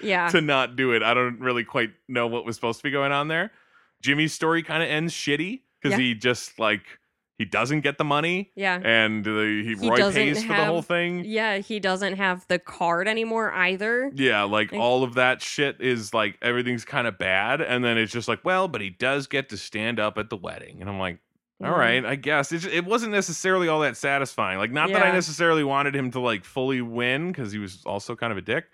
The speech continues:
Speaker 1: Yeah.
Speaker 2: But it was just, it seemed like a weird thing where the movie put itself in a place where it was like, "Ah, there's kinda no way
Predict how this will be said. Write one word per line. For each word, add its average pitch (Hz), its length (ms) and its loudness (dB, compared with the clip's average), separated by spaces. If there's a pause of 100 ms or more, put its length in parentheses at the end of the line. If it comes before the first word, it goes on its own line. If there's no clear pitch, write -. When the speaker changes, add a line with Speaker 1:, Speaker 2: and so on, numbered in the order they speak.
(120)
Speaker 1:
Yeah. 208 200 0 (260)
Speaker 2:
But 135 160 6
it 143 80 4
was 151 160 4
just, 156 180 -2
it 170 160 6
seemed 220 240 -2
like 208 140 2
a 185 40 2
weird 170 320 2
thing 151 220 0
where 143 80 2
the 135 100 0
movie 139 240 0
put 135 200 0
itself 131 280 0
in 131 60 -2
a 120 60 -2
place 120 340 -2
where 120 80 -4
it 113 40 -2
was 107 100 -4
like, 107 180 -6
"Ah, - 160 -16
there's 226 240 -12
kinda 254 300 -12
no 180 240 -4
way 131 640 -4